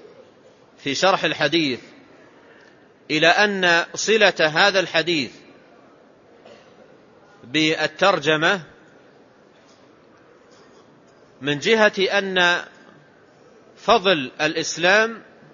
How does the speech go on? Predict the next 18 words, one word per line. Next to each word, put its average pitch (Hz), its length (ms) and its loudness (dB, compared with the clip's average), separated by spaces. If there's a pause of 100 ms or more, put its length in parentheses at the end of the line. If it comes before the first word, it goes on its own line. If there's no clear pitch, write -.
(640)
من 170 140 -4
فضل 180 340 0
القرآن، 135 500 -2 (1400)
فضل 175 480 0 (560)
الإسلام 156 640 -2
وفضل 160 440 0
هذا 156 240 0
الدين 139 460 -4 (1080)
الذي 160 380 0
أنزله 160 420 0
الله 156 320 0
تبارك 160 460 -2
وتعالى 165 680 0
يرجع 160 440 2
إلى 170 400 2
فضل 202 340 0
القرآن 170 640 0 (1120)
الذي 170 480 0